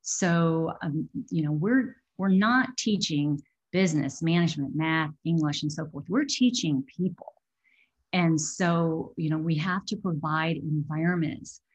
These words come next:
where there's trust and open communication and the ability to listen to what the needs are. Um, and, you know, one of the biggest needs that we're hearing this past year especially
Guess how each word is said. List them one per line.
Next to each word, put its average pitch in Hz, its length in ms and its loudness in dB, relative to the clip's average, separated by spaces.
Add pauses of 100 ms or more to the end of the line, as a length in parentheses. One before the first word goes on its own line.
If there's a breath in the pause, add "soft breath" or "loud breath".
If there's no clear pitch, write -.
(280 soft breath)
where 156 200 -2
there's 151 260 -4 (200)
trust 165 500 -6
and 160 240 -2
open 160 320 -2
communication 156 1120 -4 (120)
and 151 520 -2 (560)
the 165 80 0
ability 156 520 0
to 151 540 0 (440 loud breath)
listen 170 560 2
to 156 220 -4 (180)
what 156 180 -4 (200)
the 160 120 -2
needs 160 560 -2
are. 156 400 -2 (640)
Um, 147 480 -2 (160)
and, 147 300 -2 (120)
you 160 120 0
know, 156 80 -2
one 156 200 0
of 175 80 2
the 170 200 2
biggest 175 420 2
needs 170 360 2
that 165 160 -6
we're 170 180 -4
hearing 151 640 0 (380)
this 156 360 -4
past 165 400 -4
year 185 400 -2
especially 147 720 -6